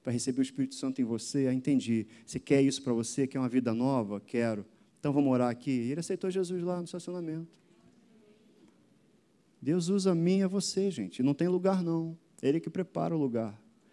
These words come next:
Ele é que prepara as circunstâncias. Tá? Então, não saia da vossa boca palavra torpe, mas unicamente a que é pra edificação, conforme a necessidade. E assim transmita o quê?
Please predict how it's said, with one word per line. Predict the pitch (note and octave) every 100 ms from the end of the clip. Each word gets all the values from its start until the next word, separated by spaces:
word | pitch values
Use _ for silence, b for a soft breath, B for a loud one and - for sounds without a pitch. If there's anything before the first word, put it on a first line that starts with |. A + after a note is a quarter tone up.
| b _ -
Ele | A#2
é | C#3+
que | E3
prepara | F3+ G#3 D#3 D3+
as | C#3
circunstâncias. | - A#2+ - A#2 - G2 - - - - _ b b _ _
Tá? | - C3 F#3 B B B -
Então, | D3+ G#3 A3+ C3 B B
não | - F3
saia | E3+ F#3 F#3
da | F#3
vossa | E3+ E3+ D#3+
boca | C#3 F#3 F#3
palavra | F3+ E3+ E3+ F3
torpe, | E3+ F3 E3 E3
mas | D#3+ D3+
unicamente | F3 F#3+ E3+ D#3+ F3+ F3
a |
que | D#3+
é | E3+
pra | E3+ F3 A#3 A#3 B
edificação, | - E3 - F#3+ F3+ - E3 D#3+ E3 B -
conforme | E3 E3 F3 F3
a | E3+
necessidade. | F3 - F#3+ G#3+ F3+ D3+ D3+ C#3+ - -
E | D3+
assim | D3 - E3+
transmita | E3 D#3 C#3+ D#3 F3+
o | E3
quê? | E3+ A3